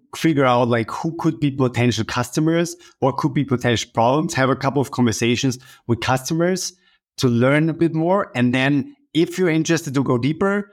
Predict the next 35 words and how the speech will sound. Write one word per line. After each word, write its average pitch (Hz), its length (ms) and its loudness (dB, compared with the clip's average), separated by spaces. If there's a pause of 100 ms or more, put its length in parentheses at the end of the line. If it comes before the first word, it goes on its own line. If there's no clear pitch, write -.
(120)
think 160 220 0
about 127 240 2
experiments. 110 680 0
And 131 120 2
oftentimes 147 680 0
experiments 127 560 0
around, 113 380 0
like, 107 260 0 (220)
fake 151 360 0
sales, 101 640 -2 (280)
such 123 200 0
as 127 120 0
Basti 123 340 0
described, 120 480 0
like, 110 260 -2
pretending 143 580 0
that 127 140 2
you 113 120 2
kind 117 240 -2
of 98 120 -4 (300)
a 117 80 -4
trader 147 400 2
and 127 560 -2
is 123 200 -4
on 131 180 2
a 123 40 2
marketplace 120 800 -2 (220)
and 123 160 0
learn 143 200 4
about 123 260 0
both 117 180 -2
sides 107 240 2
of 107 100 2
a 107 60 2
marketplace, 104 640 0